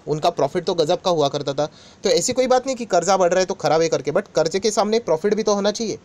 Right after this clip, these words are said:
जो मैं आपको सिखाता हूँ। अगर कर्जे के सामने प्रॉफिट ही नहीं है, मतलब वो किंगफिशर बनने जा रहा है,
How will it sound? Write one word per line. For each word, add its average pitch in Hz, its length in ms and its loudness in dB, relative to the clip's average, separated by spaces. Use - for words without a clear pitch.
जो 160 100 0
मैं 185 100 2
आपको 170 200 0
सिखाता 151 360 -2
हूँ। 113 100 -4
अगर 175 180 2
कर्जे 202 300 0
के 226 100 -2
सामने 220 260 2
प्रॉफिट 208 360 0
ही 226 60 0
नहीं 214 180 0
है, 135 60 0
मतलब 175 320 -2
वो 214 60 0
किंगफिशर 196 480 -2
बनने 156 240 0
जा 123 120 0
रहा 104 120 -6
है, 123 80 -14